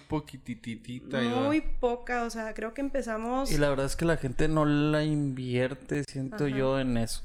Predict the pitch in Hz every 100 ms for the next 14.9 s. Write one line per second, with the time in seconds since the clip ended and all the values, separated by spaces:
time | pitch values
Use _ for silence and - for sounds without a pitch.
0 | - - 139 156 160 151 151 151 117 160
1 | 160 185 196 208 175 139 135 156 185 170
2 | - 127 123 120 117 117 127 151 151 -
3 | 131 123 117 110 107 110 139 139 - 127
4 | 127 127 190 220 208 185 196 175 135 147
5 | 165 160 - - 131 127 127 120 123 151
6 | 147 123 131 123 - - - - - 139
7 | 143 143 135 147 170 165 175 175 160 131
8 | 120 135 143 147 - 147 156 165 120 107
9 | - - - 127 - 131 95 117 135 135
10 | 127 127 135 147 143 165 139 120 127 -
11 | - 143 127 123 139 139 127 135 127 -
12 | 117 113 107 - 113 101 110 113 101 -
13 | 107 - 113 139 131 147 185 175 156 113
14 | 110 107 110 117 120 117 117 117 131